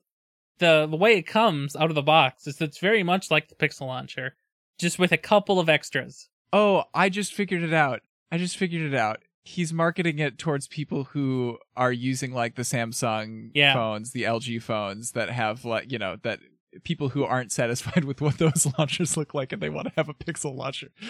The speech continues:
Speaker 2: <laughs>
Speaker 1: Which is funny,
Speaker 2: I get it.
Speaker 1: 'cause I do that too, but for, in a different way.
Speaker 2: Yeah, yeah, yeah.
Speaker 1: Yeah,
Speaker 2: That's
Speaker 1: there's
Speaker 2: great.
Speaker 1: something in the middle there. Um, so, you know, I change enough of it, and so it, you know, it's really hard to talk about the software on these phones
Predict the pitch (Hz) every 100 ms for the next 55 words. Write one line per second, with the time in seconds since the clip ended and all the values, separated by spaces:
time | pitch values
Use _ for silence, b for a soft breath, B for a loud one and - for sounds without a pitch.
0 | 240 196 B B 208 190 196 196 214 233
1 | 185 151 131 120 - 175 180 190 185 214
2 | 196 165 - 240 175 165 - 165 147 147
3 | 170 151 139 165 170 151 143 - - _
4 | _ _ _ - 190 165 160 156 156 135
5 | - 156 135 135 160 - - - - 254
6 | 220 185 165 156 151 135 127 127 _ _
7 | _ _ - 180 175 156 _ _ - 202
8 | 185 - 190 180 185 - 214 202 175 165
9 | 170 160 156 147 165 156 175 170 170 180
10 | 180 - 202 202 - 247 247 214 220 202
11 | 196 180 175 165 - - 156 170 156 151
12 | 147 - 156 151 143